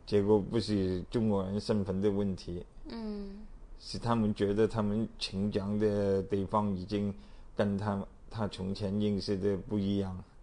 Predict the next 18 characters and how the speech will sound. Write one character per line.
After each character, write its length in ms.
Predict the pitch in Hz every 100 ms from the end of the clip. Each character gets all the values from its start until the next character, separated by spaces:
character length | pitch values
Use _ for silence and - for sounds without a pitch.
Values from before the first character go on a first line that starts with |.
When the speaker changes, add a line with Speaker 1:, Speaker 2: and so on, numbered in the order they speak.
| - - - - - -
Speaker 1:
当 220 | 135 131 120
然， 240 | 110 120 - - - - - - - - - - -
我 180 | 113 104
们 180 | 104 117
年 200 | 107 107
纪 120 | 107
大， 280 | 131 123 95 - - - - - - - -
我 120 | 101
现 240 | - 113
在 80 | 113
已 140 | 107 101
经 480 | 101 101 95 92 - -
六 240 | - 123 113
十 180 | - 104
多 220 | 110 104
岁， 320 | - 104 90 - - - -
Speaker 2:
嗯。 260 | 226 226
Speaker 1:
啊， 280 | - 92